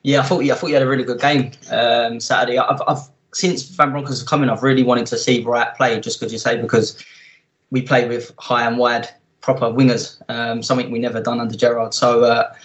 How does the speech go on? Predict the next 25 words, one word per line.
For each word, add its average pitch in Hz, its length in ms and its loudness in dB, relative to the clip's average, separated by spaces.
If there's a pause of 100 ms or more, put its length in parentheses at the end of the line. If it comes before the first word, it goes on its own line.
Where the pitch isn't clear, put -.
(140)
I - 60 -2
was 143 100 4
a 151 60 2
bit - 140 2
surprised 147 340 0
actually 139 220 -2
when 127 100 0
we 127 60 2
signed 147 260 2
him 117 80 0
for 120 120 -4
that 120 120 2
reason, 127 320 2
because - 240 -6
I - 20 -8
watched - 240 -2
him, 123 300 4 (720)
uh, 120 260 2
against 139 380 0
us 117 200 0
for, 117 220 -2
for - 180 -2
Aberdeen, 123 360 2
and 117 100 -4
I, 117 100 -2